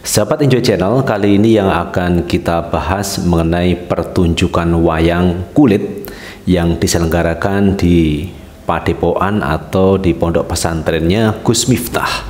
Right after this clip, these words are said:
yang kemarin ini menjadi viral, teman-teman. Karena di sana kita lihat ada sosok wayang yang diserupakan dengan Ustadz Khalid Basalamah.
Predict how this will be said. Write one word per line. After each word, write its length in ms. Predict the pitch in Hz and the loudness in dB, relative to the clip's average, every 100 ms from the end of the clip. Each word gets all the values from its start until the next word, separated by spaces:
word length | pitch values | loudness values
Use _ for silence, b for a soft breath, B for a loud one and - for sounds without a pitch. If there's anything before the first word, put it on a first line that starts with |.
| B B B B B | B B B B B
yang 160 | 85 82 | -2 0
kemarin 480 | 82 82 82 95 92 | 0 0 0 0 2
ini 160 | 92 | 2
menjadi 320 | 95 92 90 85 | 2 2 0 0
viral, 400 | 117 107 90 76 | 2 2 0 -2
teman-teman. 640 | 78 80 71 69 64 - - | -2 -2 -2 -2 -4 -6 -6
Karena 480 | 76 85 101 107 98 | -4 0 0 0 0
di 80 | |
sana 320 | 92 85 95 107 | -2 0 0 0
kita 240 | 98 90 | -2 -2
lihat 560 | 85 76 117 139 - B B B B B - | -2 0 -2 -4 -10 B B B B B -6
ada 320 | 90 98 95 | -2 0 0
sosok 480 | - 92 - 104 90 98 | 0 -2 0 -2 0 0
wayang 560 | 87 87 95 101 131 | 2 2 2 2 2
yang 400 | 127 95 90 87 82 | 4 4 2 0 0
diserupakan 720 | 104 - 185 - 80 - 104 | -2 0 0 0 -2 -2 -2
dengan 560 | 95 85 87 85 80 78 - B B B B | 0 0 0 0 -2 -4 -8 B B B B
Ustadz 560 | 92 - - 82 - - | -4 -2 -2 -2 -2 -6
Khalid 320 | - 90 90 | -2 0 0
Basalamah. 800 | - 87 95 85 82 87 135 - | -4 -2 0 0 2 0 0 -6